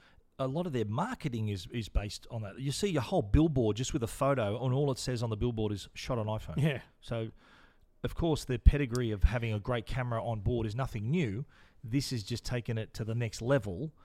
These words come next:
Speaker 1: So all
Speaker 2: So
Speaker 1: the
Speaker 2: the
Speaker 1: phones have an extra lens now.
Speaker 2: But what's interesting is, if you think about the ten S, anyone with a ten S or a ten
Speaker 1: Yeah.
Speaker 2: even knows you've got this camera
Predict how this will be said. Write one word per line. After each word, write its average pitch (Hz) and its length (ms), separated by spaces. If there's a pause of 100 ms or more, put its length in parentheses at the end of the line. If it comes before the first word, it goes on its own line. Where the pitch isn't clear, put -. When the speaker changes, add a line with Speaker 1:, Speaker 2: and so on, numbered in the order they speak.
(300)
Speaker 1:
So - 260
all 165 200
Speaker 2:
So 175 60
Speaker 1:
the 175 40
Speaker 2:
the 180 80
Speaker 1:
phones 143 320
have 127 140
an 127 80
extra 123 280
lens 117 380
now. 101 260
Speaker 2:
But 165 120
what's 226 220
interesting 175 360
is, 107 260
if 156 140
you 160 80
think 190 180
about 156 300
the 135 420
ten 143 220
S, - 320
anyone 196 340
with 160 160
a 143 100
ten 151 240
S - 360
or 127 180
a 127 60
ten 180 320 (240)
Speaker 1:
Yeah. 107 120
Speaker 2:
even 143 220
knows 139 240
you've 151 60
got 165 100
this 139 140
camera 175 560